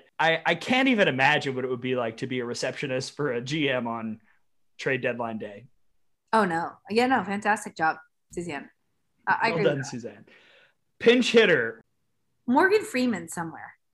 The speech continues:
Speaker 1: Ooh.
Speaker 2: I was just missing a little bit of Morgan Freeman. I don't know what,
Speaker 1: Morgan
Speaker 2: why.
Speaker 1: Freeman is David Justice? <laughs>
Speaker 2: No, like, maybe, I mean, Philip Seymour Hoffman is brilliant.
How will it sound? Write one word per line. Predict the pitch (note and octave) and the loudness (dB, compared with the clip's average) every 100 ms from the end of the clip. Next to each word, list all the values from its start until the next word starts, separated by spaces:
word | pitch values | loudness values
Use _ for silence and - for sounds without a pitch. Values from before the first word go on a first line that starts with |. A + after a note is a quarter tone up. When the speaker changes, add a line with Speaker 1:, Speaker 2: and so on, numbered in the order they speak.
| _ _ _ _ _ | _ _ _ _ _
Speaker 1:
Ooh. | C#3 A#3 F#3 F2+ - _ _ _ - | -10 -8 -8 -12 -20 _ _ _ 4
Speaker 2:
I | C#4 | 4
was | E4+ F4 | 4 0
just | A4+ F4 | -2 0
missing | D#4+ F4 C4+ | 0 0 2
a | B3 | 4
little | A#3+ B3 | 4 2
bit | B3 | 0
of | A3+ | 4
Morgan | G#3 G3 G#3 F#3+ | 4 4 0 -2
Freeman. | G3+ G#3 A#3+ A#3 | 0 2 4 6
I | G3 | 6
don't | A3 A3+ | 6 6
know | A#3+ | 4
what, | G3+ G3+ G3+ - A3+ | 4 4 4 2 0
Speaker 1:
Morgan | G#3 G3 G3+ | 8 10 10
Speaker 2:
why. | - | 8
Speaker 1:
Freeman | F#3 F3+ F#3+ | 4 4 4
is | F#3 D3 | 2 4
David | D#3+ E3+ | 4 2
Justice? | D3 D#3+ - A#3 C#4+ - - | 0 0 0 -2 0 -2 -6
<laughs> | - - - - - _ - _ - _ _ _ | -10 0 0 0 -18 _ -20 _ -20 _ _ _
Speaker 2:
No, | F#4 G4+ G#4 G#4 | 8 12 12 12
like, | F#4+ E4 | 10 6
maybe, | F4 G4 G#4+ A4 F#4 | 0 0 2 4 4
I | |
mean, | F#4 F4 - _ | 4 0 -8 _
Philip | D4 D#4 C#4+ | 2 4 4
Seymour | D4 B3+ | 4 8
Hoffman | A3+ G#3+ A3 | 8 8 2
is | G3+ F#3 | -2 -4
brilliant. | G3 F#3 F#3+ F#3 | 0 0 0 -2